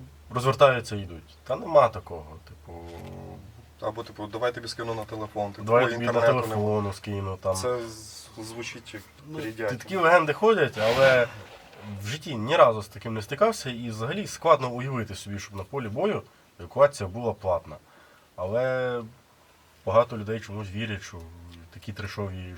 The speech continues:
Speaker 1: штуки існують. Скільки коштує твій екіп?
Speaker 2: Я рахував. Е, до речі, це ж, це ж залежить, типу, чи літом, чи, ну, типу, чи зимою.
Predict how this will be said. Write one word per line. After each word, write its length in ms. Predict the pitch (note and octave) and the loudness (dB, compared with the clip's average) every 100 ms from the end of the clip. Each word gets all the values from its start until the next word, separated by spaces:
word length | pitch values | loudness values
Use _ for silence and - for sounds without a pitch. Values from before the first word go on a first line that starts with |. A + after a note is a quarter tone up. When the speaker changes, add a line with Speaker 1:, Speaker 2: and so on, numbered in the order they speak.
| - | -14
Speaker 1:
штуки 360 | - G2 - F2 D#2+ D#2+ D#2+ D#2+ D#2 | -14 -14 -14 -18 -18 -20 -20 -20 -16
існують. 300 | G2+ - D2 D2 - - _ _ - - - _ _ _ - - - - | -14 -14 -16 -20 -20 -20 _ _ -20 -20 -20 _ _ _ -20 -18 -18 -18
Скільки 420 | - A3 G#3 E3+ | -4 -2 0 0
коштує 400 | C#3+ A#2+ - G#2+ | 2 2 0 -4
твій 320 | G#2 G2+ G2 - | -4 -6 -6 -8
екіп? 260 | F#2+ A2+ G#2+ - - - F3+ - - - - F3 - E3 - F3 | -12 -10 -12 -16 -20 -20 -20 -18 -18 -20 -20 -20 -16 -14 -14 -14
Speaker 2:
Я 220 | - G#2 G#2 | -2 4 6
рахував. 440 | - - - F2 - - - - - | 6 4 4 4 0 -20 -18 -18 -2
Е, 560 | A2 G#2 G#2 G2 G2 F#2+ F2+ - - A#2+ | 2 4 4 4 2 0 -6 -20 -16 2
до 80 | D3 | 4
речі, 180 | B2 | 4
це 120 | A2 E3+ | 6 4
ж, 80 | - | 4
це 120 | - E3 | 2 4
ж 60 | |
залежить, 360 | D3+ C3+ F#3 E3+ | 6 8 6 4
типу, 160 | D#3+ | -4
чи 140 | - - | -4 -2
літом, 300 | C3+ F3+ D3+ | 0 0 -2
чи, 540 | - B2 A2+ A2+ A2+ - - - | -2 -2 -2 -2 -4 -6 -12 -10
ну, 60 | |
типу, 220 | C3 A#2+ A2+ | -8 -6 -4
чи 220 | - A#2 | -4 -2
зимою. 360 | B2+ B2+ G2+ | -2 -2 -2